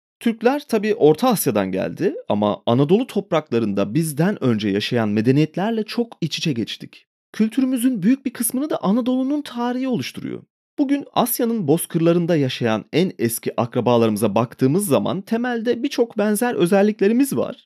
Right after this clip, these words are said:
Ama üstüne Anadolu'nun bize kattığı çok fazla şey var. Kültürel ve geleneksel miraslarımızı bir kenara bırakırsak,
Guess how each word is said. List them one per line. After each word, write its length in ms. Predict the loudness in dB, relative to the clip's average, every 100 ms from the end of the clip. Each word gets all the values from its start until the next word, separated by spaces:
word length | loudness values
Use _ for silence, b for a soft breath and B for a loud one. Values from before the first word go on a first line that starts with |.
| -4
Ama 200 | -2 -2 -2
üstüne 560 | -4 0 0 0 -2 -8 -4
Anadolu'nun 720 | 0 2 4 4 4 2 0
bize 180 | -2 -2
kattığı 500 | -2 -6 -6 -4 -4
çok 280 | -2 -4 -4
fazla 300 | -4 -2 -4
şey 200 | -6 -8
var. 260 | -10 -14 _ _ _ -4
Kültürel 600 | -2 -2 -2 -2 0 0
ve 240 | 0 2
geleneksel 580 | 2 4 2 0 -2 0
miraslarımızı 680 | 4 4 4 2 2 2 0
bir 80 | 0
kenara 320 | 2 4 6
bırakırsak, 640 | 4 2 -6 -8 -8 _